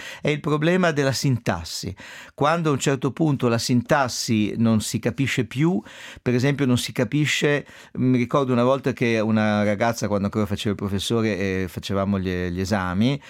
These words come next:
una ragazza invece di "Movesi il vecchierel canuto e bianco", che è l'attacco di un sonetto di Petrarca, disse "Movesi". E io gli chiesi che cos'è Movesi e lei mi rispose "il plurale di Moveso".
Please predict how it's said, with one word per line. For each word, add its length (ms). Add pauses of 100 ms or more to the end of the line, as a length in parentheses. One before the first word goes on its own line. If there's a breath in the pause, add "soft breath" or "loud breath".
(120)
una 140
ragazza 420
invece 260
di 120
"Movesi 460
il 60
vecchierel 500
canuto 380
e 60
bianco", 400
che 100
è 20
l'attacco 440
di 60
un 80
sonetto 320
di 60
Petrarca, 400
disse 300
"Movesi". 680 (320 loud breath)
E 80
io 60
gli 120
chiesi 300
che 120
cos'è 280
Movesi 680
e 100
lei 160
mi 100
rispose 400
"il 100
plurale 420
di 120
Moveso". 640